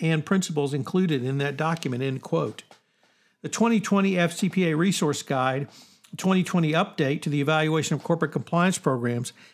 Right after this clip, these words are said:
and the antitrust guidance go on to make clear that it is difficult to effectively implement a compliance program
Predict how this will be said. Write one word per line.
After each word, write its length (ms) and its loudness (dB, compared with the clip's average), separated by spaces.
and 100 4
the 180 4
antitrust 520 2
guidance 420 2
go 180 0
on 140 2
to 80 2
make 200 0
clear 380 2
that 180 0
it 120 0
is 220 0
difficult 540 2
to 140 2
effectively 600 0
implement 400 2
a 40 -2
compliance 540 0
program 460 -2